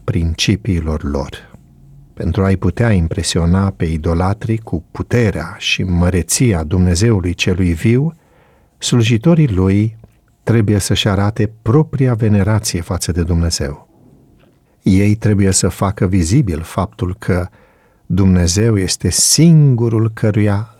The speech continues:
îi acordă onoare și închinare și că niciun alt motiv, nici măcar conservarea propriei vieți,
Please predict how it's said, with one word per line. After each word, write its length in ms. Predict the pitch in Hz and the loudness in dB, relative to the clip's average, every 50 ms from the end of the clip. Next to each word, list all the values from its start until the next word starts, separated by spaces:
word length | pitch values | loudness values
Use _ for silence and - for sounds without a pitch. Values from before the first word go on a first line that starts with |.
| - | -2
îi 100 | 131 113 | 0 0
acordă 460 | 110 104 - - 120 117 107 107 113 | 0 0 0 0 0 0 2 2 2
onoare 600 | 117 113 117 107 87 76 67 69 - - 165 - _ _ _ _ _ _ _ _ _ _ | 2 4 4 4 2 2 0 -2 -6 -8 -12 -14 _ _ _ _ _ _ _ _ _ _
și 200 | - - - - | -6 -4 0 2
închinare 720 | 104 104 104 - - 120 104 82 67 65 65 - - - _ _ _ _ _ _ _ _ _ _ - - - | 2 2 2 2 2 2 2 2 0 -4 -8 -12 -18 -20 _ _ _ _ _ _ _ _ _ _ -20 -18 -10
și 160 | - - - | -4 -2 -2
că 140 | 113 - 131 | 0 2 4
niciun 420 | 123 143 196 208 - - 185 131 101 | 6 6 6 6 6 6 4 4 4
alt 220 | 92 82 80 - | 4 0 -2 0
motiv, 460 | - 87 87 87 - - - - - - | 0 0 0 0 -2 -4 -6 -4 -2 2
nici 260 | 117 147 185 - - | 4 4 4 4 4
măcar 440 | 156 147 135 - - 139 131 131 123 | 2 2 2 2 0 0 0 0 -2
conservarea 1080 | - - 131 120 117 107 - - 120 110 101 101 87 90 123 139 120 90 92 92 90 - | -2 0 2 4 4 4 2 2 2 0 0 0 0 0 0 2 2 0 0 -2 -4 -4
propriei 560 | - 131 143 147 117 - - - 107 101 95 92 | -2 0 2 2 0 0 -2 -2 0 2 2 2
vieți, 440 | 87 110 139 147 - - - - | 2 2 2 2 2 0 -4 -8